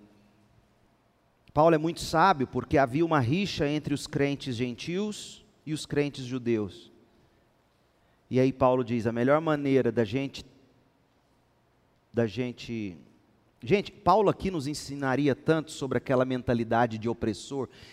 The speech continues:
Pensa comigo se eu fosse um cristão socialista. Não dorme não, presta atenção aqui.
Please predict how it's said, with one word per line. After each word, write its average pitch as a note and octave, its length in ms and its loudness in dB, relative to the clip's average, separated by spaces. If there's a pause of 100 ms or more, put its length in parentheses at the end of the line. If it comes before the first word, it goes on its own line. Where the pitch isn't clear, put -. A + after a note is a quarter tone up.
(140)
Pensa G#3+ 240 -2
comigo F3 320 -6
se - 80 -12
eu C#3+ 60 -6
fosse D3+ 260 -8
um D3 80 -12
cristão C3 440 -8
socialista. A#2 760 -4
Não A#2+ 100 -12
dorme F3+ 320 2
não, A2 260 -4
presta D3+ 320 -4
atenção B2 280 -10
aqui. G2+ 320 -14